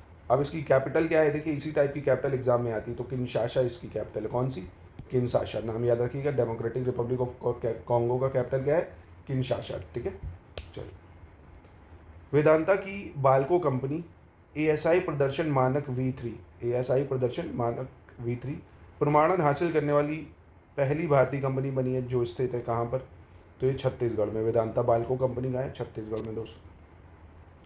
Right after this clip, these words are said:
अप्रैल दो हज़ार तेईस में अब्दुल फतेह अल सीसी ने लगातार डैश बार मिस्र के राष्ट्रपति के रूप में सत्ता ली है। अब्दुल फतेह अल सीसी की लगातार तीसरी बार दोस्तों इजिप्ट के प्रेसिडेंट बने, ठीक है। और इजिप्ट की कैपिटल क्या है दोस्तों? कायरो,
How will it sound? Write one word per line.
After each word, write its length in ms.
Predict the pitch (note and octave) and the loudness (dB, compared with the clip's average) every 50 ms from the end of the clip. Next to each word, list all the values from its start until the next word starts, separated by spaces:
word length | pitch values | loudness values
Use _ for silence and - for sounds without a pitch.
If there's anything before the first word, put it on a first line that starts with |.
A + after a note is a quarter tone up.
| - - - - - - - - | -20 -20 -20 -20 -20 -10 -2 0
अप्रैल 300 | C3+ C3 D#3+ E3 F3 F3+ | 2 4 6 6 6 6
दो 140 | F3+ F#3 F3+ | 6 4 6
हज़ार 160 | E3+ F3+ F3 | 6 4 4
तेईस 300 | F3 - E3+ F3 D3+ D#3 | 4 2 0 -2 -2 -2
में 140 | E3+ E3+ E3 | -2 -2 0
अब्दुल 380 | D3 C#3+ C3 B2+ C#3 E3+ F3 | 0 0 0 0 0 -2 -2
फतेह 420 | D#3+ - D3 C3+ - D#3 D#3+ D3+ - D3 | 0 0 0 2 2 2 0 2 2 0
अल 120 | C#3+ C#3+ | 0 0
सीसी 400 | C#3 - D3 B2+ B2 - C3 B2 A2 | 0 -2 -4 -6 -4 -4 -6 -6 -6
ने 100 | A2 A2 | -4 0
लगातार 480 | A#2 A#2 A#2 C3+ C3+ C3 C#3+ C3+ C3+ | 0 2 2 2 2 2 2 2 2
डैश 380 | C3 A#2+ A#2+ B2 B2+ C3+ - - A#2+ | 2 2 4 4 4 4 2 -2 -8
बार 140 | A#2 G#2 F#2 - - - - - - - - | -10 -10 -10 -14 -18 -20 -20 -20 -18 -10 -6
मिस्र 260 | B2 C3 D#3 D3+ D#3 | -2 -2 -2 -2 -2
के 160 | D3 D3+ D3+ | 2 4 6
राष्ट्रपति 420 | C#3+ C3 B2+ B2+ - C3 B2+ C3 B2 | 6 6 6 4 2 -2 -4 -2 0
के 60 | A#2+ | 0
रूप 160 | A#2+ A2+ A2 A2+ | -2 -2 -2 -6
में 80 | A#2 | -6
सत्ता 260 | A2+ B2+ A#2 - A2+ | -6 -6 -6 -6 -6
ली 160 | G#2+ G#2 G2+ G2+ | -6 -6 -8 -10
है। 160 | G#2+ A2 - - - - - - - - - - | -10 -12 -14 -16 -20 -20 -20 -20 -20 -4 0 0
अब्दुल 240 | A#2 A#2 C3+ C#3+ | 0 2 0 0
फतेह 240 | C#3 C#3+ C3+ C3+ C#3 | 2 2 4 4 4
अल 100 | C#3 C#3 | 4 4
सीसी 320 | C3+ - C#3 B2+ - D3 C#3+ | 2 -2 -6 -8 -8 -8 -8
की 180 | D3 - C3+ B2 - C3+ | -8 -10 -10 -10 -2 0
लगातार 480 | B2+ B2 B2+ C3 C3 C3+ D3 - - - - - - _ - | 2 2 2 4 4 2 2 2 -2 -6 -18 -20 -20 _ -10
तीसरी 320 | D3+ D3+ D3+ D3 E3+ E3 D3 | -8 -8 -6 -4 -4 0 4
बार 160 | C3 B2 A#2 | 4 4 4
दोस्तों 340 | B2 A#2+ A2+ - C#3+ D#3 E3+ - - - - - - - - | 2 0 -2 -2 -4 -6 -6 -8 -14 -20 -20 -20 -10 -6 -4
इजिप्ट 300 | B2+ B2+ C3 C3 - B2+ | -2 0 -2 -2 0 -2
के 80 | C3 | -2
प्रेसिडेंट 500 | B2+ C3 B2 A2+ A#2+ A#2+ A2 G#2+ G2+ G2+ | 0 0 -2 -2 0 0 -2 -2 -2 -4
बने, 200 | G2+ G#2 G#2+ G#2+ | -6 -6 -6 -6
ठीक 160 | G#2+ - D3 | -6 -4 2
है। 60 | D3+ C#3 | 4 4
और 100 | A#2+ A#2+ | 4 4
इजिप्ट 260 | A#2 A#2+ B2 - - | 4 0 -2 -2 -4
की 80 | B2 | -8
कैपिटल 360 | B2 - B2+ A#2 A#2 - C#3+ C#3+ | -2 0 0 0 0 -2 -4 -2
क्या 160 | C#3+ C#3+ C#3+ | 0 0 0
है 60 | C#3+ | 0
दोस्तों? 260 | C#3+ C#3+ C#3 - D3+ | 0 -2 -4 -4 -6
कायरो, 460 | - - - A2 A2 G#2+ - - - | -6 -4 -2 -2 -2 -2 -2 -4 -8